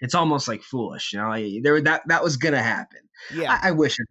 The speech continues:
Speaker 1: happened after a twenty-minute Matt Classic, but, you know, we don't always get what we want.
Speaker 2: No.
Speaker 1: Um,
Speaker 2: Um,
Speaker 1: so the match
Speaker 2: finish was
Speaker 1: wasn't,
Speaker 2: what
Speaker 1: yeah,
Speaker 2: it
Speaker 1: wasn't
Speaker 2: was.
Speaker 1: what I wanted. Maybe it was a little disappointing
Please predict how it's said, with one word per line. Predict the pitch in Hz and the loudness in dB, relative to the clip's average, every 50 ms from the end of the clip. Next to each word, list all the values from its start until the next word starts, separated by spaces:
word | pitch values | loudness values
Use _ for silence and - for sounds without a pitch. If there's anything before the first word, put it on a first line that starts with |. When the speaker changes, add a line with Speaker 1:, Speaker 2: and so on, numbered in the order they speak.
| 127 120 | -4 -6
Speaker 1:
happened | 113 - 123 120 120 | -4 -4 -4 -2 0
after | 117 117 113 - - 120 | 0 -2 -2 -4 -8 -8
a | 104 101 | -8 -8
twenty-minute | - - 147 127 120 113 110 110 113 110 104 95 | -8 -6 -4 -4 -2 -2 -2 -2 -2 -4 -4 -2
Matt | 92 117 143 180 - - | 0 2 2 2 0 -2
Classic, | - - 113 110 104 - - - 127 135 131 _ - | -4 -2 -2 -2 -2 -2 -4 -4 -4 -4 -6 _ -6
but, | - 123 131 151 - | -4 -2 -2 -2 -2
you | 147 135 | -2 -2
know, | 127 127 131 | 0 0 0
we | 127 | 0
don't | 120 113 113 113 | 0 0 0 2
always | 104 107 113 107 | 0 0 -2 -2
get | - - 104 - | -2 -4 -4 -4
what | - 95 | -4 -4
we | 101 107 | -2 0
want. | 135 165 110 - - - _ _ _ _ _ _ _ _ _ _ | 2 2 2 0 -2 -10 _ _ _ _ _ _ _ _ _ _
Speaker 2:
No. | - 175 | -6 0
Speaker 1:
Um, | 117 120 120 120 120 117 113 110 107 - _ _ - | 2 2 4 2 2 0 0 -2 -4 -8 _ _ -14
Speaker 2:
Um, | - 143 156 160 165 - - | -10 -10 -10 -10 -12 -6 -2
Speaker 1:
so | - 190 | 2 4
the | 196 208 | 6 6
match | 240 262 | 6 6
Speaker 2:
finish | 262 240 - | 4 2 2
was | 202 196 170 | 2 2 2
Speaker 1:
wasn't, | 185 170 | 2 0
Speaker 2:
what | 151 | 0
Speaker 1:
yeah, | 170 156 | 0 2
Speaker 2:
it | 139 | 2
Speaker 1:
wasn't | 160 185 208 220 | 2 2 0 0
Speaker 2:
was. | |
Speaker 1:
what | 202 185 175 | 2 2 2
I | 151 | 0
wanted. | 123 123 127 127 131 139 139 139 139 135 | 0 -4 -6 -6 -6 -6 -6 -6 -6 -2
Maybe | 131 143 156 175 190 | 0 2 2 4 4
it | 180 | 2
was | 170 175 147 | 0 0 -2
a | 165 | -4
little | 156 165 165 165 | -2 -2 -2 -2
disappointing | 160 160 160 - 156 - - 151 143 143 143 143 143 143 143 143 | -4 -4 -4 -6 -8 -6 -4 -4 -2 0 0 0 0 -2 -2 -4